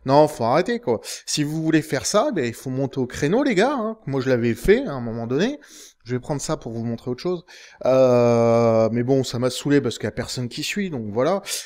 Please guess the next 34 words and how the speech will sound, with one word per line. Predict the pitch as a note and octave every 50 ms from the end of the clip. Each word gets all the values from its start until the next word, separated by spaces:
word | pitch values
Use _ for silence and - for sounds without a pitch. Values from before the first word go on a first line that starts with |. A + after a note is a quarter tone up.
| - - _
Donc, | A#2 B2 B2+ C3 B2+ -
euh, | C#3+ C3 A#2+ B2 B2 A#2+ A#2+ A#2+ A#2 A#2 A#2 A2+ A2+ A2 A2 A2
d-, | A#2 C3
donc | C3 C#3+ D3+
voilà, | E3 G3 A3 A3+
si | - - - D#3+
vous | D3+ D#3
voulez | D#3 D#3+ E3+ E3+ E3
vous | D#3 C3+ C#3 C#3
révolter, | B2+ C3 B2 A#2+ A#2+ A#2 A#2 - F#3 G#3 C4 C4 G3+ B2 - _ _ _ _ _ _ _ _ _ _ _ - - -
mais | B2+ B2
c'est | - - C#3
plutôt | - - - - F#3 F#3
contre | F#3 F3+ D#3+ - D#3
les | C#3+
collecteurs | - E3 D3+ D3 C#3+ - - E3+
à | E3 D3+
quatre-vingt-dix-neuf | D#3 C3+ - - C3+ C#3 C#3 C3+ C#3+ D#3 D3+ - -
euros, | F#3 F3 F3+ F#3 F3+ F#3 - - - - -
et | B2 A#2+
pas | - E3 D#3
parce | - - C3+ - -
que | - D#3+
c'est | D3+ - D#3+
un | C3+ B2
collector | - C#3 C3+ C3+ - - - -
trois | - - D3+
D | C#3+ D3+
S, | D3+ D#3 D#3 - - -
ça | - - D#3 D#3
c'est | C#3 - -
du | A#2+ A#2 C3
n'importe | C3 C3+ C3 C3 - - - - C3+
quoi. | - - D#3+ D3+ -